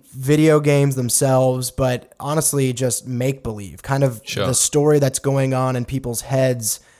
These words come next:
Speaker 1: as they play, which is still considered narrative play in Brian Upton's,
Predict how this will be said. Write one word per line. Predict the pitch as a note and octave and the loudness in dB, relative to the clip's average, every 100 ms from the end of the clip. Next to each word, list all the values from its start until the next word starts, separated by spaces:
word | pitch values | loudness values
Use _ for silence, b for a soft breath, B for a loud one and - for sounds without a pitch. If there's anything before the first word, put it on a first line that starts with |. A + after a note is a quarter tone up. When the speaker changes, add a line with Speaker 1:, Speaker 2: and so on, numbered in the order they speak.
| b - | b -8
Speaker 1:
as | C3+ C3+ A#2 | -2 0 0
they | A#2+ | -2
play, | A2+ C#3 C3+ A#2 G#2+ G2+ b b | -2 0 2 2 -2 -8 b b
which | E3 E3 | 0 2
is | E3 | 4
still | - G#3+ | 4 4
considered | E3 - E3 C#3 B2+ | 4 2 4 4 4
narrative | B2+ B2 A2+ - | 4 4 2 -2
play | C#3 B2+ A#2+ A#2 | 0 2 2 0
in | A#2 | -2
Brian | A#2 A#2 A2+ | -2 -2 -2
Upton's, | A#2+ - A#2+ A2+ A2 - | -4 -6 -4 -4 -4 -8